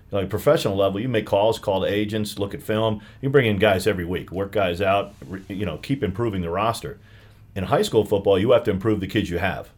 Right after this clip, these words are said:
You're not getting a whole new group. And I looked at that and I said, "You know what, that'd be, that'd be fun. It'd be a great challenge. Plus, it's giving back to the community."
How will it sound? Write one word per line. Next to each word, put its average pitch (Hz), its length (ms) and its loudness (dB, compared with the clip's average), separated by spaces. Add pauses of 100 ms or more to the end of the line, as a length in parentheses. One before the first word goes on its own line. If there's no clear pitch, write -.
(380)
You're 92 100 -6
not 113 220 0
getting 107 260 0
a 82 60 -4
whole 104 240 2
new 95 160 -2
group. 95 380 -4 (500)
And 104 120 -2
I 110 40 4
looked 131 220 2
at 107 440 2
that 117 180 4
and 92 80 -6
I 95 40 -4
said, 107 200 -8
"You 135 60 -2
know 135 60 0
what, 143 120 -2
that'd 143 180 2
be, 107 120 0
that'd 123 260 0
be 101 80 -4
fun. 78 340 -8 (240)
It'd 92 80 -8
be 101 80 -4
a 90 60 -4
great 107 240 2
challenge. 104 560 -2 (420)
Plus, 131 480 4 (380)
it's 113 120 -4
giving 165 280 2
back 127 220 6
to - 60 -8
the 104 60 -2
community." 92 520 -4